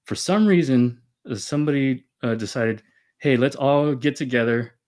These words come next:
and, um, like, form a circle around the statue and pray the Our Father in e-, each of our own languages."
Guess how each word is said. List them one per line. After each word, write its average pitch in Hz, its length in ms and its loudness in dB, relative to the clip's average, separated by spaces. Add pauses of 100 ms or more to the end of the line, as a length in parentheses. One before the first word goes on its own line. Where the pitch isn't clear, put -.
(460)
and, 110 300 -4
um, 107 340 -4
like, 101 140 -8
form 120 220 0
a 110 60 0
circle 117 340 -2
around 107 240 0
the 101 60 -4
statue 101 540 -6 (460)
and 110 200 -2
pray 123 220 -2
the 113 140 0
Our 107 160 2
Father 110 360 -2
in 107 180 -8
e-, 107 200 -6
each 117 160 -2
of 104 80 -6
our 98 240 0
own 104 160 -6
languages." 98 560 -6